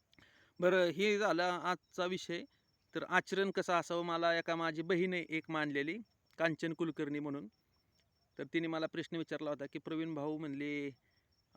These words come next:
"देवी भक्तांचं आचरण कसं असावं, याच्याबाबत एक व्हिडिओ बनव," म्हणून तिच्या विनंतीला मान ठेवून मी हे आजचा व्हिडिओ बनवलाय. तर ह्याचं श्रेय त्या कांचनलाच आहे.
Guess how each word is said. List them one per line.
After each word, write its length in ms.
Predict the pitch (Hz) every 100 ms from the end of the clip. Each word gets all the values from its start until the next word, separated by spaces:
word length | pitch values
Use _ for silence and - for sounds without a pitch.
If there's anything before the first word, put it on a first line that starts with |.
| _ _ -
"देवी 260 | 135 180
भक्तांचं 420 | 180 - - 156 156
आचरण 340 | 160 165 160
कसं 240 | 160 -
असावं, 380 | 151 139 147 139 - _ _ _ 135
याच्याबाबत 500 | 147 147 139 147 143
एक 80 | -
व्हिडिओ 260 | 151 147 139
बनव," 240 | 139 139
म्हणून 260 | 143 139 147
तिच्या 540 | 151 143 151 151 147 - _ _ 156
विनंतीला 600 | 151 156 151 156 147 151
मान 240 | 147 151
ठेवून 300 | - 147 151
मी 180 | 151 151
हे 180 | 143 143
आजचा 360 | 143 147 -
व्हिडिओ 320 | 147 147 147 151 -
बनवलाय. 460 | 147 143 135 143 - - -
तर 60 | -
ह्याचं 220 | 151 147
श्रेय 300 | - 151 151
त्या 140 | 147 143
कांचनलाच 640 | 151 147 - 160 156 139
आहे. 80 | 185